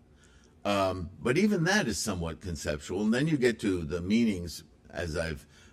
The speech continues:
written books about, uh, Nichiren's, uh, profound meaning of the Daimoku. And it's a collection of his writings explaining Myo and Ho and Ren and Ge and Kyo. And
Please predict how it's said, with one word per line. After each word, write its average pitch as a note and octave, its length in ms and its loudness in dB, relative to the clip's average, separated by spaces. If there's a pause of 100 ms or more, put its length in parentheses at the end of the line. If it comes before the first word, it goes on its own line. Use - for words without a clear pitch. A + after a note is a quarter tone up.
written F#2 400 0
books B2+ 380 2
about, C#2+ 400 -4 (100)
uh, D2 340 -2
Nichiren's, F2 880 -2 (560)
uh, C#2+ 120 -6
profound F#2+ 500 -4
meaning G2+ 320 0
of D#2 100 -4
the E2 100 -2
Daimoku. F2 760 -4
And - 100 -10
it's D2+ 160 -8
a C#2+ 140 -6
collection F#2+ 600 -4
of E2+ 140 -4
his D#2 240 -4
writings F2 500 0 (680)
explaining F#2 1160 -2
Myo F#2 540 4
and D2+ 200 -4
Ho F2 500 0
and C#2+ 260 -6
Ren F2+ 360 -6
and C2+ 300 -8
Ge F2+ 460 0
and - 220 -10
Kyo. F2 480 0 (760)
And A#2 380 2